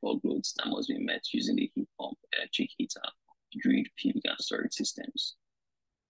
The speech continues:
At each time step, an S A C reinforcement learning controller infers observations from the building and prescribes control actions on the storage systems, the building end use loads are first met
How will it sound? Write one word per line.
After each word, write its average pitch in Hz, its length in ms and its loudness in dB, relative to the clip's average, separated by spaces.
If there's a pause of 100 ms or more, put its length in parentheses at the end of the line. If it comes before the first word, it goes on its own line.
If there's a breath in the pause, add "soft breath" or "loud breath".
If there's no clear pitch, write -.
(240)
At - 160 2
each - 200 6
time 113 220 6
step, - 260 0 (440)
an - 160 2
S - 200 4
A 117 80 6
C - 360 4 (180)
reinforcement - 540 -2
learning - 280 0
controller - 500 -2 (100)
infers - 600 -2
observations - 760 0
from - 160 -6
the - 180 0
building - 380 -4 (560)
and - 160 -12
prescribes - 520 2
control - 320 -4
actions - 380 -2
on - 120 0
the - 60 -2
storage - 360 2
systems, - 600 -2 (760)
the - 160 0
building 123 320 10
end 110 200 6
use - 180 6
loads - 420 2
are - 160 -10
first - 300 0
met - 140 -2